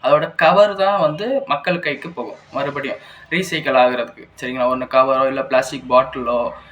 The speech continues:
இல்லைன்னா இப்போ ஒரு பிஸ்கட் பாக்கெட் எடுத்துக்கிட்டிங்கன்னா, பிஸ்கட்டை சாப்பிட்றாங்க, சாப்பிட்டா செரிமானம் ஆயிரும், அந்த ப-, கவரை வந்து குப்பையில போடுறோம், அந்த கவர் வந்து ரீசைக்கிளுக்கு போகும். ஆனா நம்ம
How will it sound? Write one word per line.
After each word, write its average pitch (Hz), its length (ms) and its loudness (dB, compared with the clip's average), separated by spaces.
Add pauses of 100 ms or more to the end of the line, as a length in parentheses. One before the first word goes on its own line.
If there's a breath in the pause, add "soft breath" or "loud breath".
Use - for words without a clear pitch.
(240 loud breath)
இல்லைன்னா 160 420 0 (140)
இப்போ 143 280 0
ஒரு 143 220 -4 (100)
பிஸ்கட் 180 380 -6
பாக்கெட் 165 260 0
எடுத்துக்கிட்டிங்கன்னா, 147 460 -8
பிஸ்கட்டை 175 360 -4
சாப்பிட்றாங்க, 151 520 0
சாப்பிட்டா 156 420 -2
செரிமானம் 156 440 -6
ஆயிரும், 151 220 -4
அந்த 147 180 -4
ப-, 135 300 0
கவரை 170 360 2
வந்து 160 200 -6
குப்பையில 165 360 -2
போடுறோம், 143 320 0
அந்த 170 120 -4
கவர் 160 340 2
வந்து 185 280 -2
ரீசைக்கிளுக்கு 185 600 -6
போகும். 120 320 -8 (440 loud breath)
ஆனா 147 280 2 (160)
நம்ம 139 220 -4